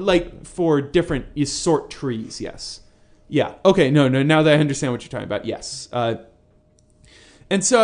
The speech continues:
I mean, we've talked rather heavily about these when we talked about both algorithms and combinatorics, because combinatorics is essentially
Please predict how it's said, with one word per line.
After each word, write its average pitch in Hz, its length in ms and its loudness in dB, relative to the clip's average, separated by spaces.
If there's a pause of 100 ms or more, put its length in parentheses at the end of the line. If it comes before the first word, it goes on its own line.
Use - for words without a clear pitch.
(140)
I 208 120 0
mean, 202 100 -2
we've 220 220 -8
talked 247 440 -4
rather 147 340 2
heavily 139 400 -2
about 131 400 0
these 127 200 -2
when 127 120 -4
we 123 80 -4
talked 123 280 -4
about 113 220 -2
both 123 200 -2
algorithms 120 640 -2 (100)
and 117 260 -6
combinatorics, 117 920 -6 (420)
because 151 280 -2
combinatorics 139 960 0
is 139 280 2
essentially 127 1000 -2